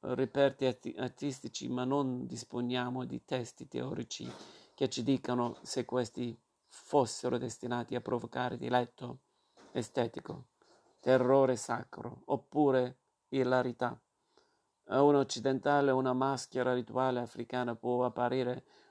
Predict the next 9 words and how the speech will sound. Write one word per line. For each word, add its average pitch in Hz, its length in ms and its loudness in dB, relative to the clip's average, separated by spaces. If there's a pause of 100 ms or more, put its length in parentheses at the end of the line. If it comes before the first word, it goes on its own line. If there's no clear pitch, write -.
(160)
orripilante, 123 1000 2 (480)
mentre 131 520 0
per 127 180 -4
il 123 120 -2
nativo 131 520 -2
potrebbe 127 640 0 (320)
rappresentare 127 760 4
un'entità 127 560 0
benevola. 127 580 -2